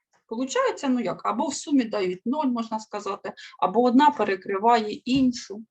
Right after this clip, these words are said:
Оце тепер питання з вами зрозуміло, що таке скомпенсовані? Зрозуміло? Добре,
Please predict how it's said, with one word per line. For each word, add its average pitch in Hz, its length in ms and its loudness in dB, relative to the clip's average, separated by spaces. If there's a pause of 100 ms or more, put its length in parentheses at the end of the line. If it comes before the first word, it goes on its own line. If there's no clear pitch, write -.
(720)
Оце 226 160 -6
тепер 220 280 -4
питання 180 420 -4
з 165 60 -10
вами 185 160 -4
зрозуміло, 262 340 -6
що - 80 -8
таке 202 200 -6
скомпенсовані? 233 1080 -2 (560)
Зрозуміло? 294 500 0 (560)
Добре, - 340 -4